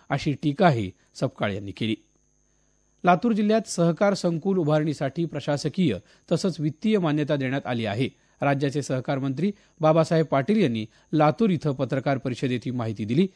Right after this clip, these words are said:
या प्रकल्पासाठी पंचवीस कोटी रुपये निधी मंजूर करण्यात आला असून लातूर शहरातल्या डालडा फॅक्टरीच्या जागेवर हे संकुल उभारण्यात येणार आहे. या निर्णयामुळं सहकार विभागाची अकरा प्रादेशिक कार्यालयं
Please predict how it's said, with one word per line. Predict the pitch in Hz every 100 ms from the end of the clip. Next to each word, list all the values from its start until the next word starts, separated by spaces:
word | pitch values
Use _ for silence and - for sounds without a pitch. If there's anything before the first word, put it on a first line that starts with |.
| _ _ _
या | 196
प्रकल्पासाठी | 190 180 196 196 180 180 202
पंचवीस | 175 160 156 139 233 -
कोटी | 202 175
रुपये | 170 160 180
निधी | 165 143
मंजूर | 143 139 139
करण्यात | 135 131 127 123
आला | 120 117
असून | 113 165 113 82 - _ _
लातूर | 165 165 214 196
शहरातल्या | 165 151 135 160 185 208 _ _ 147
डालडा | 143 143 190 185
फॅक्टरीच्या | 156 - 147 147
जागेवर | 131 120 156 107 92 - _ 175
हे |
संकुल | 156 147 139 160
उभारण्यात | 151 123 120 131
येणार | 127 104 98
आहे. | 110 123 - _ _ _
या | 160 147
निर्णयामुळं | 143 139 139 147 202 - _ _
सहकार | - 180 160 214
विभागाची | 202 175 175 175 143 196
अकरा | 156 - 175
प्रादेशिक | 165 143 143 - 139 -
कार्यालयं | 131 160 185 107